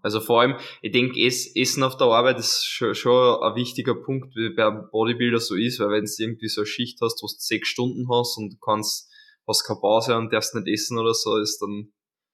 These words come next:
ja, im Aufbau, wenn's mal so zwischendurch vielleicht einen Snack einwerfen kannst, aber in der Prep sechs Stunden mal arbeiten und nichts zum Essen ist dann schon auch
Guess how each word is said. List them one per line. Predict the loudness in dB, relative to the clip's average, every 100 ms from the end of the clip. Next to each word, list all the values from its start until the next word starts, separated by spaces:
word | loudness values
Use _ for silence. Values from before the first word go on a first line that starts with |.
| _ _ _ _
ja, | 0 2 2 -2 -6
im | 0
Aufbau, | 2 2 2 4 4 2 -6 _
wenn's | -6 -4 -2
mal | -2
so | -2 -4 -6
zwischendurch | -6 -6 -6 -4 -2 -2
vielleicht | 0 0 0
einen | -6
Snack | -4 -2 0 2
einwerfen | 2 4 2 0 -4
kannst, | 0 2 2 0
aber | 0 2
in | 2
der | 0
Prep | 0 0 0 -2 _ _ _ _ _
sechs | -4 -2 0
Stunden | 0 0 -2 -2
mal | 2 2 2 0 -4
arbeiten | 0 4 4 2 -2 0
und | 0 -2
nichts | -4 -6 -6 -8
zum | -6
Essen | -6 -6 -8
ist | -8 -8
dann | -10 -8
schon | -2 2
auch | 2 0